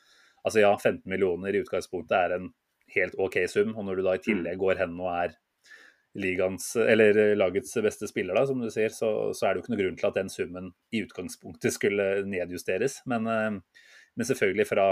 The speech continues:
Speaker 1: Fiorentino sitt perspektiv så er det forståelig at man tenker at OK, eh, Torreira elsket tilværelsen her, han vil tilbake,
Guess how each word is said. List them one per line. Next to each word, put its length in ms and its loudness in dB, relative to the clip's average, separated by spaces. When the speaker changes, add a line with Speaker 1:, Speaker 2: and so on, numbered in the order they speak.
Speaker 1:
Fiorentino 480 0
sitt 500 -8
perspektiv 380 2
så 160 -2
er 80 0
det 80 -10
forståelig 460 -2
at 100 -2
man 100 -4
tenker 300 -2
at 80 -6
OK, 140 -8
eh, 240 0
Torreira 400 2
elsket 400 -6
tilværelsen 480 -4
her, 80 -4
han 160 -10
vil 240 -4
tilbake, 540 -2